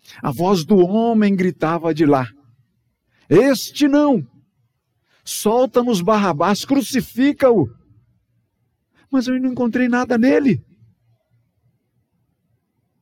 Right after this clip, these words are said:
E mais e mais a voz do homem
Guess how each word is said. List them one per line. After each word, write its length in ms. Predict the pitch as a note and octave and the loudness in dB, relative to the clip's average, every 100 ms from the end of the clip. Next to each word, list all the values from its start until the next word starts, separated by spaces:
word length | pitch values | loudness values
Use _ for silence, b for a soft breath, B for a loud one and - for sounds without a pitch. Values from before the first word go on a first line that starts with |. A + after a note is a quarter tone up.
| _ _ _ _ _ _ _ _ _ _ | _ _ _ _ _ _ _ _ _ _
E 80 | C3 | -6
mais 280 | B2+ D3+ C3+ | -2 -4 -2
e 60 | |
mais 340 | A#2+ B2+ C#3+ C3 | -4 -2 -4 -4
a 80 | A#2 | -8
voz 340 | G#2 C3 B2 | -6 -6 -6
do 160 | A2+ A2+ | -4 -4
homem 480 | A#2+ C#3 C#3+ A2 | -2 -2 -2 -4